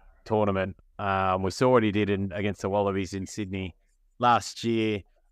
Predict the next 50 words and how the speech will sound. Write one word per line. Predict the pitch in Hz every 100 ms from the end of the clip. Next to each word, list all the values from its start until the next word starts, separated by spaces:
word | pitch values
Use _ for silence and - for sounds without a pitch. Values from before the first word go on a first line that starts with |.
| 110
Uh, | 107 107 107
moved | 113 123
to | 123 123
outside | 117 120 107
centre | 120 107
last, | 104 104 98 - -
uh, | 98 101 98
Friday | 95 117 104
night | 101 101
against | 98 98 -
the | 101
All | 98
Blacks. | 95 98 98 -
Proved | - 110 95
that | 98
he's, | 95 - - _ _ _
he's | 107 107
no | 113
slouch | 113 113 101 98
there | 107 101 101 98
either. | 98 95 95 -
Um, | 101 98 92 95 95
I |
think | 98 104
twenty | 123 110
years | 104 90
of | 92
age. | 98 95 95 - - _ _ _
He's | 110 104
gonna | 120
be | 117
around | 113 113 104
for | 113
a |
long | 110 110 98
time, | 110 107 101 98
and, | 95 90 _ - _ -
um, | 104 101 98 95 95 92
he, | 92 107
he's | 107 -
got | 113
the | 98
ability | 90 101 95
to | 90
break | 101 98
this | 90
tournament | - 98 92 90
open, | 92 98
I | 95
think. | 85 101